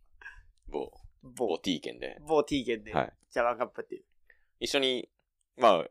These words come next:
Speaker 1: あ、あの、行動してたんだけど、原田と。
Speaker 2: はい、そうですね。
Speaker 1: 今年ジャパンカップ三十周年でさ。
Speaker 2: はい。
Speaker 1: で、まあ、三十周年バナーみたいなのがオリオン通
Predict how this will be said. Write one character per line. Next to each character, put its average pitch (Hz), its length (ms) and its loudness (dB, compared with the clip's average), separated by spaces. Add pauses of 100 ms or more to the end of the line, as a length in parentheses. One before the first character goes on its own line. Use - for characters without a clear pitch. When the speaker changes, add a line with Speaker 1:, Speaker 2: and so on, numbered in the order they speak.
(160)
Speaker 1:
あ、 90 80 2
あ 82 40 6
の、 78 220 0
行 92 160 8
動 85 120 6
し - 80 -2
て 87 60 2
た 80 80 0
ん 64 60 -6
だ 62 60 -8
け 65 80 -4
ど、 65 60 -2
原 67 180 2
田 - 100 0
と。 76 100 4
Speaker 2:
は 80 40 6
い、 147 40 4
そ 135 80 0
う - 20 2
で - 40 -6
す - 100 -16
ね。 113 160 -8 (520)
Speaker 1:
今 - 120 0
年 185 160 4
ジ 180 60 4
ャ - 60 10
パ 180 100 8
ン 175 40 4
カ 180 60 6
ッ - 20 6
プ - 80 -2
三 139 260 4
十 143 120 0
周 139 300 4
年 65 160 -2
で - 80 -10
さ。 - 160 -6 (100)
Speaker 2:
は 143 160 4
い。 - 140 -4 (1000)
Speaker 1:
で、 95 240 8
ま 95 80 6
あ、 - 20 4
三 113 160 4
十 101 60 -4
周 - 160 4
年 101 120 4
バ 101 120 8
ナ 90 140 4
ー 71 40 0
み 69 80 -8
た 73 100 2
い 69 40 0
な 65 80 -4
の 58 100 -10
が 55 240 -4
オ 90 80 2
リ 76 100 2
オ 73 80 0
ン 71 40 -4
通 73 80 2